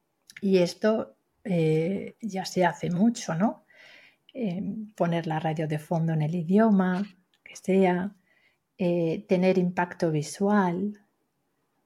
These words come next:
de algo que tú quieras aprender, pero tener el impacto visual delante. Tu teléfono móvil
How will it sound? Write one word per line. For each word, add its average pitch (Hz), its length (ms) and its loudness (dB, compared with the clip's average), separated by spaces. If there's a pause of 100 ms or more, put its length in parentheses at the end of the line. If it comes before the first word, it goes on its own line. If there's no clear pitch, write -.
(140)
de 165 260 2
algo 175 300 2
que 180 100 0
tú 190 200 -6
quieras 165 300 -2
aprender, 185 760 0
pero 180 200 -6
tener 175 260 0
el 165 120 2
impacto 160 440 -6
visual 165 560 -4 (300)
delante. 170 760 0 (1080)
Tu 190 180 -4
teléfono 180 500 0
móvil 170 580 -2